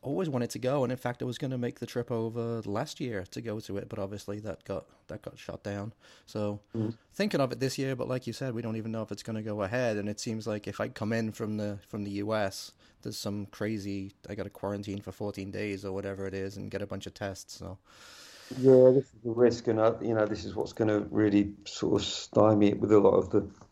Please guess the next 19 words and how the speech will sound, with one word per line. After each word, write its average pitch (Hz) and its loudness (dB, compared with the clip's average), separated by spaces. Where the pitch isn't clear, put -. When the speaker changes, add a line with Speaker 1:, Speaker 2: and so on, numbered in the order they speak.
Speaker 2:
bands 104 4
that 98 -2
are 101 -4
gonna 104 2
come 104 2
from 104 2
America 101 8
or 104 8
from 101 2
other 104 6
countries 98 -2
as 95 0
well, 104 6
'cause 92 -6
of 101 -4
course - -4
it's, 101 -2
it's 113 0
a, 98 6